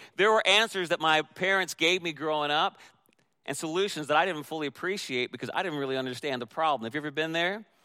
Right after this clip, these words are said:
And sometimes you've been living in this, in this great provision, and you just kinda took it for granted, and then one day you realize how big the problem was that you never had to face because it was covered for you. So for us to understand this problem, we need to kind of address this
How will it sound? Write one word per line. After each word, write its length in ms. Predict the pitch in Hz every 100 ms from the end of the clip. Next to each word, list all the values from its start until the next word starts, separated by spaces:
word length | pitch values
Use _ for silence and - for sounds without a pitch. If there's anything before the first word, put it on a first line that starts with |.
| _
And 120 | - 135
sometimes 400 | 180 180 175 165
you've 80 |
been 160 | 156 147
living 260 | 160 165 160
in 80 |
this, 160 | 156 143 - -
in 80 | 147
this 140 | 147 -
great 260 | 156 175
provision, 640 | - 160 175 196 190 196 180 - -
and 120 | 175
you 60 | 170
just 120 | 170
kinda 180 | 196 185
took 140 | 190
it 80 | 185
for 100 | 170
granted, 540 | 147 185 202 190 160 - -
and 100 | 160
then 160 | 175 160
one 280 | 190 233
day 160 | 208 185
you 160 | 165 160
realize 480 | 190 208 165 143 -
how 300 | - 185 190
big 220 | 156 185
the 80 | 165
problem 500 | 147 180 180 156 151
was 320 | 151 185 143 131
that 120 | 131
you 80 | 165
never 240 | 175 151
had 140 | 147
to 80 | 131
face 340 | 123 - 170 139
because 300 | 120 123 120
it 60 |
was 100 | 120
covered 380 | 120 - 160 104
for 200 | - 82
you. 180 | 87 80 _ _ _ _ _ _ _ _ _ _
So 200 | - 196
for 180 | 190 214
us 100 | 220
to 80 | -
understand 540 | 233 233 - 214 220
this 140 | 196 165
problem, 600 | - 202 202 175 147 143 - -
we 100 | -
need 160 | 170 196
to 80 | 190
kind 180 | - 185
of 60 | 160
address 420 | 151 208 185 160
this 240 | 156 151